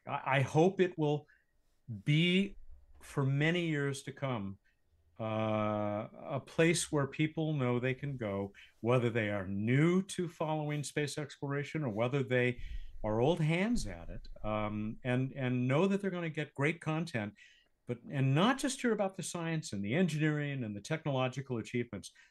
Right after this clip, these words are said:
but meet the people and find out about, you know, these wonderful, I call them heroes, that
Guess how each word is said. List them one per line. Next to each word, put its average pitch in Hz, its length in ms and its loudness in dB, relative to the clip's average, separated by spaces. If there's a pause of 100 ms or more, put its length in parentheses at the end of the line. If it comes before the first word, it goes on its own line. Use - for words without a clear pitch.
(140)
but 123 140 -6
meet 160 240 0
the 139 80 -6
people 123 480 -6
and 117 160 -4
find 156 400 -4
out 120 320 2
about, 101 400 -4 (640)
you 117 80 -6
know, 110 160 0
these 117 300 -2
wonderful, 151 840 2
I 120 120 0
call 139 320 0
them 165 80 -4
heroes, 139 500 0 (800)
that 120 200 0